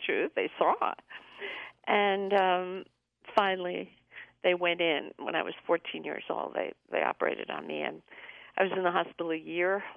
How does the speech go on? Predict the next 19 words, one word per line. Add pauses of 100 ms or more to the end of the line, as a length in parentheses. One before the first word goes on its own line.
(960)
in
my
life,
I've
had (100)
forty
blood
transfusions.
They
found
out
that
my
veins
and
arteries
were (120)
terribly
malformed